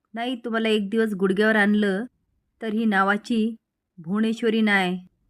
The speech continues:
भुवनेश्वरीचा अजूनही माज उतरला नाही, हे बघून चारू आज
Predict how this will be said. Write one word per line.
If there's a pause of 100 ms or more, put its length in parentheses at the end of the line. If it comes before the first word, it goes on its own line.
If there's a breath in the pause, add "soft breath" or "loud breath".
(300)
भुवनेश्वरीचा (260)
अजूनही
माज
उतरला
नाही, (720)
हे
बघून
चारू
आज